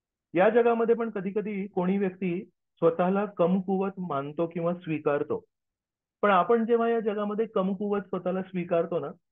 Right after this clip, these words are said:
अनेक वेळा न्यूनगंड असतो तो, Inferiority complex असते.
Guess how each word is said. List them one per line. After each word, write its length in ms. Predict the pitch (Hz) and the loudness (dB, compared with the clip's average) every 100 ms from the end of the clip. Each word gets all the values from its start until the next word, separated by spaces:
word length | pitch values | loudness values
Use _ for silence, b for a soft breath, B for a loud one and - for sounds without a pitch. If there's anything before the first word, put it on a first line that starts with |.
| _ | _
अनेक 300 | - 156 180 | -4 0 0
वेळा 340 | 196 190 170 175 - _ _ | 0 0 0 -2 -8 _ _
न्यूनगंड 600 | 160 196 214 220 196 180 | 2 4 6 4 4 4
असतो 240 | 135 - | 2 0
तो, 140 | 127 - | -12 -6
Inferiority 600 | 160 185 233 226 220 214 | -2 -2 2 4 4 0
complex 440 | 220 170 143 151 151 | -2 -4 -2 -4 -4
असते. 240 | 123 - | -8 -12